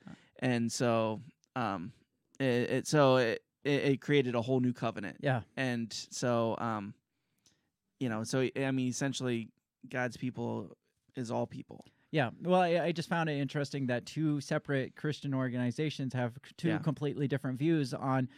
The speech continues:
Speaker 1: supporting the Israel, the state of Israel, the Jewish state of Israel. It was
Speaker 2: Yeah.
Speaker 1: just interesting to me. But
Speaker 2: Yeah.
Speaker 1: that's for another time. We are out of time.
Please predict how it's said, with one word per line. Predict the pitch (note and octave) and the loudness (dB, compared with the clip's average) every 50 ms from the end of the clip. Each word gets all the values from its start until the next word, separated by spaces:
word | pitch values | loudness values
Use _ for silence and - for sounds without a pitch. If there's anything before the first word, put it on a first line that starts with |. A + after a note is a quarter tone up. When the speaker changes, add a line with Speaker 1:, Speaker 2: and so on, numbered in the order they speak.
| - - - - - _ _ _ _ _ _ _ _ - | -20 -20 -20 -20 -20 _ _ _ _ _ _ _ _ -16
Speaker 1:
supporting | F#3 - E3 C#3+ - D#3 D3+ D3 C#3+ C#3+ C#3 C3 C3 C3 B2 - _ _ _ _ _ _ _ _ | -4 -2 -2 0 2 2 2 4 4 4 4 2 2 0 -2 -4 _ _ _ _ _ _ _ _
the | - C#3 C3 B2 A#2+ A#2+ G2+ - _ _ _ - | 2 2 4 4 4 2 0 -4 _ _ _ -2
Israel, | D#3+ D#3+ B2+ C3+ C#3 C3+ B2+ - - | 0 0 0 2 0 -2 -2 -2 -2
the | C3 C#3 | -4 -2
state | - - E3 D#3 | 0 0 0 0
of | C3+ A#2 C3 | 0 0 0
Israel, | D3+ D#3 - A#2+ A2+ A2+ | -2 -2 0 -2 -2 -2
the | A2+ A2+ | -2 -4
Jewish | - - D3+ C#3+ B2 - | -2 0 0 0 0 0
state | - D3+ C#3 B2 | -2 -2 -2 0
of | A#2 G#2+ | 0 2
Israel. | D3 D#3+ B2+ - G2+ - A#2 A2+ | 0 0 0 -2 -6 -8 -6 -4
It | A#2+ C3 B2 | -2 0 0
was | A#2+ A#2 | 0 -2
Speaker 2:
Yeah. | E2+ | -2
Speaker 1:
just | - C#3 - - | -2 -2 -2 -2
interesting | B2+ G#2+ - B2 A2+ G#2 - A#2 A2 | -4 -4 -4 -4 -6 -6 -4 -4 -4
to | G#2 | -4
me. | F2+ | -2
But | G#2 B2+ D3+ D#3+ - - | 2 2 2 2 2 -2
Speaker 2:
Yeah. | - G#2+ G#2+ A#2 | -8 -10 -6 0
Speaker 1:
that's | - G#3+ A#3+ - | 2 2 4 4
for | - G#3 | 4 4
another | G3+ F#3 F3 D#3+ D3+ C3 | 4 4 4 4 2 2
time. | - D3+ C#3+ C#3 C3 - - - _ | 2 2 2 2 0 -2 -4 -8 _
We | E3 F3 A3 A#3+ | 2 4 4 6
are | F#3 G3 G3+ G3+ G3 | 6 6 6 6 8
out | F#3 E3+ E3 D#3+ | 6 6 4 6
of | C#3+ | 8
time. | - D3 C#3 C3 C3 B2+ B2+ | 8 8 8 6 0 0 -2